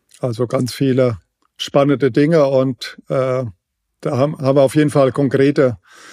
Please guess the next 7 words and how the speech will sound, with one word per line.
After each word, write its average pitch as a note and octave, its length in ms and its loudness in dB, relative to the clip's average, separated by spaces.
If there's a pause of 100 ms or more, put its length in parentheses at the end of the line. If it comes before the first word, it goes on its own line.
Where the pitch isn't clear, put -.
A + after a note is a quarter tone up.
(280)
konkrete C#3 540 0
Ideen C#3+ 500 0
und C#3 440 -4 (640)
ich - 180 -8
glaube, C3+ 460 0
dass, C#3 340 -4
äh, C3+ 280 0